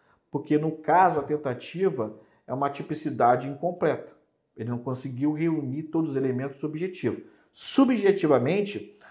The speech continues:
o dolo de quem tenta matar é o mesmo de quem mata. Qual a intenção de quem pratica o homicídio culposo? Matar. E ele mata.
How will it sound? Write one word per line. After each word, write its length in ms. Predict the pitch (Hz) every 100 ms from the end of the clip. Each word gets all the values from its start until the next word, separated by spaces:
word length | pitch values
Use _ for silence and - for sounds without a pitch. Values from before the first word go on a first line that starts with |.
| _
o 120 | 143
dolo 280 | 139 139 139
de 120 | 139
quem 340 | 139 151 147 135 _
tenta 420 | - 220 285 - 175
matar 560 | 139 - - 180 -
é 60 | 185
o 80 | 190
mesmo 500 | 151 160 214 233 240
de 100 | -
quem 260 | 226 240
mata. 420 | 285 214 - - - _ _ _ _ _ _ _ _ _ _ _ _ _ _ _ _
Qual 120 | 196
a 60 | 247
intenção 400 | 233 214 - 208
de 80 | 202
quem 140 | 202
pratica 340 | 196 185 185
o 40 | 180
homicídio 280 | 175 175 170
culposo? 540 | 175 170 127 - -
Matar. 580 | 123 156 135 110 - _ _ _ _ _ _ _ _ _ _ _ _ _ _ _ _ _ -
E 140 | 101
ele 140 | 104 160
mata. 400 | 202 - -